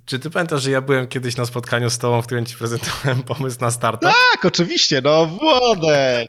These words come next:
Speaker 2: no pewnie. <laughs>
Speaker 1: Ten startup się chyba wtedy miał nazywać Comet
Speaker 2: Mhm.
Speaker 1: albo coś takiego, Comet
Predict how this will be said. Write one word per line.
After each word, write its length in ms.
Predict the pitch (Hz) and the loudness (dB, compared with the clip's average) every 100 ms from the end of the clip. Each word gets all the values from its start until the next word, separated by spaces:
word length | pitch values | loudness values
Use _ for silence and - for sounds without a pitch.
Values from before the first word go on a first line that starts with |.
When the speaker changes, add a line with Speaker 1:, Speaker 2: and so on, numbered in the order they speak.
| - | -6
Speaker 2:
no 140 | 165 202 - | -6 -2 2
pewnie. 580 | 254 233 160 139 127 120 | 4 2 0 -4 -2 -2
<laughs> 0 | - - - - - - 254 - 247 240 - 214 - - - _ _ | 0 -4 0 -4 -2 -2 -4 -2 -4 -4 -8 -10 -12 -20 -20 _ _
Speaker 1:
Ten 180 | - 127 | -8 -6
startup 400 | 120 127 135 127 | -4 -6 -4 -8
się 160 | - 117 | -8 -8
chyba 280 | 131 135 120 | -10 -8 -10
wtedy 320 | - 123 123 | -12 -14 -10
miał 180 | 120 120 | -6 -6
nazywać 380 | 117 107 104 - | -8 -10 -14 -16
Comet 640 | - 123 131 139 143 135 | -12 -8 -8 -8 -10 -12
Speaker 2:
Mhm. 220 | 131 113 | -14 -10
Speaker 1:
albo 240 | 104 135 156 | -8 -8 -10
coś 160 | 104 | -12
takiego, 320 | - - 104 | -16 -14 -12
Comet 400 | 98 104 101 95 | -12 -14 -16 -18